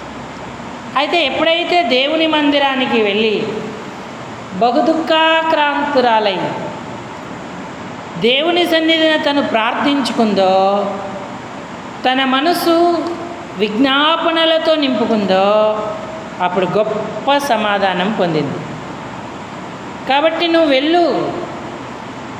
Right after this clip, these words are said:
నీవు మనవి చేసుకొనిన దానిని యెహోవా నీకు దయచేయునుగాక అన్నాడు. ఎలా వెళ్ళమన్నాడు? సమాధానముగా వెళ్ళుము అన్నాడు.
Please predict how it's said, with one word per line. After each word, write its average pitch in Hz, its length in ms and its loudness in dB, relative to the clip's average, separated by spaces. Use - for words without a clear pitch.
నీవు 311 260 6
మనవి 277 420 4
చేసుకొనిన 339 920 4
దానిని 240 960 2
యెహోవా 196 460 4
నీకు 190 540 2
దయచేయునుగాక 180 880 2
అన్నాడు. 135 560 -4
ఎలా 240 220 4
వెళ్ళమన్నాడు? 294 920 2
సమాధానముగా 247 1900 2
వెళ్ళుము 175 540 4
అన్నాడు. 151 320 -2